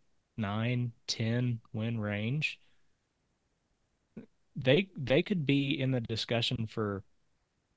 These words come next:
a playoff appearance, like, just with how tough that schedule is alone.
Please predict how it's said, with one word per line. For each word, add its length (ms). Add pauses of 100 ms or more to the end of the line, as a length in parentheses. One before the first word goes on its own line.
(140)
a 80
playoff 440
appearance, 500 (400)
like, 180 (200)
just 360
with 100
how 240
tough 300
that 180
schedule 400
is 100
alone. 360